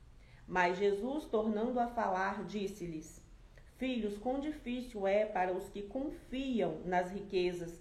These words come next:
entrar no reino de Deus. É mais fácil passar um camelo pelo fundo de uma agulha do que entrar um rico no reino de Deus." E eles se admiravam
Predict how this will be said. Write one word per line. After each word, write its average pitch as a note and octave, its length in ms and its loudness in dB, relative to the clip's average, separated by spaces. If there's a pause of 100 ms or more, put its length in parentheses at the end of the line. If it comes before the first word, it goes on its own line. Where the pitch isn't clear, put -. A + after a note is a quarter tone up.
(220)
entrar F#3 460 2
no F3+ 140 -2
reino F3 320 2
de - 120 -8
Deus. D#3 520 -6 (560)
É F3+ 100 2
mais G#3+ 300 2
fácil A3+ 380 2
passar G3+ 440 4
um G#3 100 -2
camelo G3 540 4
pelo F#3 240 0
fundo B3+ 340 -4
de A3+ 120 -6
uma B3 180 0
agulha G3 540 0 (160)
do G3 160 0
que G3+ 180 -2
entrar G3+ 380 2
um B3+ 160 2
rico G#3 280 0
no G3 120 0
reino F3+ 320 0
de F#3 140 -8
Deus." D#3+ 460 -6 (920)
E G3 160 2
eles G#3+ 320 6
se G#3 120 -4
admiravam G3 920 2